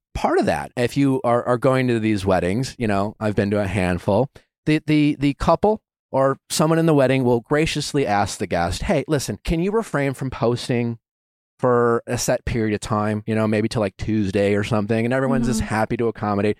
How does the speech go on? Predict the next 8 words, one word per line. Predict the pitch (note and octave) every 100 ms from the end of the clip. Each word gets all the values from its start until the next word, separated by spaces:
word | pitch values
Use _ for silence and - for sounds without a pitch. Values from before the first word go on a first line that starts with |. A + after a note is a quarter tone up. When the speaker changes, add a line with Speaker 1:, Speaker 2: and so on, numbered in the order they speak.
| _ _
Speaker 1:
Some | C#4
people | C#4 C4+ C4
might | A3 F#3+
forget, | - E3 C3 D3+ - -
you | D#3+
know, | D3 D#3+
like, | D#3+ C#3+ C3 _ _ _
for, | - D#3+